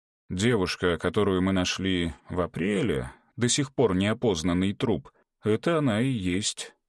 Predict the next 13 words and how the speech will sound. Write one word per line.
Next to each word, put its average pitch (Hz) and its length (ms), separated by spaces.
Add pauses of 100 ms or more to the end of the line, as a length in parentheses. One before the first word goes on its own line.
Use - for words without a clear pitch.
(120)
Ольга 104 380
Трегубова. 98 800 (1080)
Ряпич 117 540
произнёс 110 680
ещё 117 460
несколько 95 640
фраз, 85 460 (480)
но 127 200
Брагин 107 440
уже 101 260
не 98 160
слышал 87 540
его. 80 440